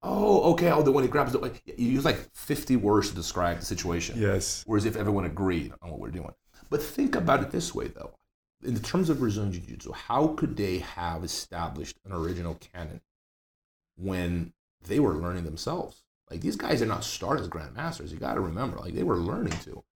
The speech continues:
Speaker 1: They were incorporating as much as they could, but, I mean, to esta-, I mean,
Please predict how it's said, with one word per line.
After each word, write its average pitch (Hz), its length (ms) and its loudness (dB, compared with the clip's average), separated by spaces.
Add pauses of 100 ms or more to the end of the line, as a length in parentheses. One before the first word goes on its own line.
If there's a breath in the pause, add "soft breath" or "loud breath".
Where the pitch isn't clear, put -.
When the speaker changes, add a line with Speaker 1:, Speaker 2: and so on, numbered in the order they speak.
Speaker 1:
They - 60 -4
were - 100 2
incorporating 92 560 -2
as 87 100 -6
much 90 140 -8
as 92 80 -12
they 78 80 -10
could, 151 260 2
but, 90 220 -2 (1040 soft breath)
I - 100 -6
mean, 101 180 0
to 110 140 2
esta-, - 520 0
I 131 140 0
mean, 127 160 -8